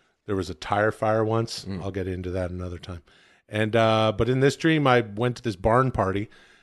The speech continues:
Speaker 1: and it was great. So I went from,
Speaker 2: Yeah.
Speaker 1: like, you know, laying in the dirt, uh, worried about wolves that have been attacking me for years, to going to a barn party, probably enjoying some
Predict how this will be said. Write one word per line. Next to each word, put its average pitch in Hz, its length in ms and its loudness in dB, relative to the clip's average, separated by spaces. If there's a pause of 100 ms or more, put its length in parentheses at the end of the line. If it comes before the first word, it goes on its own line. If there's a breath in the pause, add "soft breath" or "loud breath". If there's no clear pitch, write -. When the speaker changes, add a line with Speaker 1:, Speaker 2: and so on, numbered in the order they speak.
(180 soft breath)
Speaker 1:
and 135 120 2
it 156 40 2
was 147 100 2
great. - 380 2
So - 120 -4
I 127 120 2
went 147 220 -2
from, - 80 0
Speaker 2:
Yeah. 139 140 4
Speaker 1:
like, 131 360 2 (240)
you 147 100 0
know, 123 320 0
laying 135 300 0
in 135 80 0
the 123 80 -4
dirt, 135 420 2 (320 soft breath)
uh, 110 480 2
worried 123 280 4
about 117 220 2
wolves 127 380 2
that 113 80 -2
have 113 80 -2
been 113 140 0
attacking 127 360 2
me 117 60 0
for 113 160 -6
years, 120 300 2
to 101 260 -2
going 120 240 0
to 113 100 0
a 101 60 0
barn 117 260 -2
party, 117 360 2
probably 117 500 -2
enjoying 107 460 -4 (440 loud breath)
some 104 460 -4